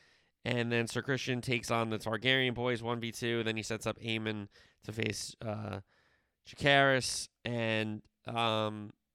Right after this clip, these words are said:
it's uneven. Aemon's, like, years older than him, so it's uneven. So Harwin Strong, like, says, like, "You're, you're cruel, you're teaching cruelty," all this kind of stuff, 'cause he kinda shoves them through the,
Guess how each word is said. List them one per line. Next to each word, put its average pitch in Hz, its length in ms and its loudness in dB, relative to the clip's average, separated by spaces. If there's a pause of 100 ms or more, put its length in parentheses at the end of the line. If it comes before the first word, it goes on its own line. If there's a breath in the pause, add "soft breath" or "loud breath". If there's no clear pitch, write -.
(140)
it's - 180 -4
uneven. 156 560 0 (100)
Aemon's, 151 400 -6
like, 117 280 -2
years 117 440 -2
older 107 220 0
than 98 180 -4
him, 107 240 -6
so 120 200 -4
it's 123 100 -6
uneven. 110 460 -6 (400 soft breath)
So 117 500 0 (640)
Harwin 147 280 0
Strong, 131 340 2
like, 117 320 -2 (720)
says, 113 180 -6
like, 120 140 -2
"You're, 123 420 0
you're 123 440 -4 (640)
cruel, 175 320 -4
you're 131 120 -4
teaching 143 320 -6
cruelty," 143 400 0
all 135 100 2
this 127 100 0
kind 123 140 -2
of 117 60 -4
stuff, 117 200 0
'cause 113 140 -6
he 117 60 -10
kinda 113 240 -2
shoves 113 320 0
them 107 160 -6
through 110 180 -2
the, 101 240 0